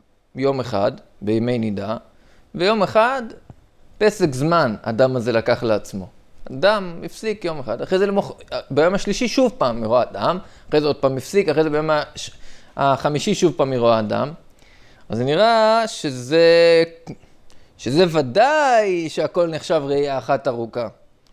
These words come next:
אדרבה, בדיוק הפוך, פוסקת הווה עלי כשתי ראיות. נראה יותר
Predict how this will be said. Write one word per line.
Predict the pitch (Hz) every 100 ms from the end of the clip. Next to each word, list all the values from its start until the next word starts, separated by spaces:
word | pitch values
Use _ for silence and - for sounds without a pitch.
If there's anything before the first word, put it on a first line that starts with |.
| -
אדרבה, | 147 185 233 202 143
בדיוק | 143 175 170
הפוך, | - 262 190 - - _ -
פוסקת | 135 220 226 165 170
הווה | 170 175 165
עלי | 160 156 165 165
כשתי | 131 - 160
ראיות. | 165 175 226 220 - 117
נראה | 120 156
יותר | 180 151 208 214 160